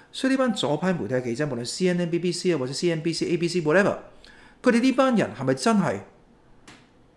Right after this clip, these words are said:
清心直說、講真話、行公義呢？你嘅拜-，你嘅總統拜登出現認知衰退嘅情況，喺任何嘅民主自由國家都會將佢報出嚟。以前嘅美國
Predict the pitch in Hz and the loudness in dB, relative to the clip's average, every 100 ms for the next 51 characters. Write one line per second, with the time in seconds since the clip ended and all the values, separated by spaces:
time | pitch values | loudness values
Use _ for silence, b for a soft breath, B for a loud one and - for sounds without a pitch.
0 | _ _ _ _ - - 202 196 185 151 | _ _ _ _ -12 2 2 4 2 0
1 | 120 - 113 - - _ b b b b | -4 -4 -8 -10 -20 _ b b b b
2 | b _ _ _ - 151 180 190 170 131 | b _ _ _ 2 2 4 2 4 0
3 | 139 - 95 - 160 151 127 139 170 - | 0 -6 -10 -2 0 0 0 -2 -4 -10
4 | _ b b b b b 196 226 240 208 | _ b b b b b 4 4 4 4
5 | 202 202 190 202 190 180 190 202 196 143 | 4 4 4 6 4 4 4 2 4 2
6 | 143 175 175 196 131 131 127 180 160 165 | 2 0 2 0 0 -2 0 -2 2 2
7 | 151 120 110 101 117 101 B B B - | 2 -2 -4 -8 -8 -8 B B B 4
8 | 311 247 190 180 170 143 165 180 151 101 | 4 6 4 4 2 4 4 4 2 -2
9 | 110 - 170 - 120 95 110 107 127 - | -6 -2 -2 0 -2 -2 -6 -4 -6 -6
10 | - _ _ _ _ _ _ _ _ _ | -14 _ _ _ _ _ _ _ _ _
11 | _ - 214 151 175 151 120 113 117 135 | _ 0 2 2 0 -2 -4 -6 -6 -8
12 | - - _ _ _ _ b b b b | -8 -18 _ _ _ _ b b b b
13 | b b _ 220 269 - 160 185 165 160 | b b _ 6 8 6 2 2 4 4
14 | 170 156 - - | 4 2 -2 -16